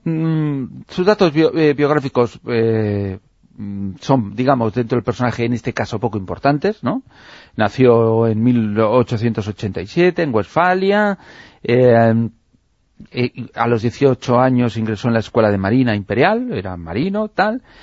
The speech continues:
y, y, bueno, y le gustaba mucho la, la,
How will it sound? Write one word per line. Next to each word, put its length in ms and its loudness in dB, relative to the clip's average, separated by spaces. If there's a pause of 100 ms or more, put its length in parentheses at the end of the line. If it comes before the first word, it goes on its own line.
(260)
y, 760 2
y, 40 4
bueno, 260 4
y 40 4
le 80 4
gustaba 480 0
mucho 760 -2
la, 640 2
la, 580 -2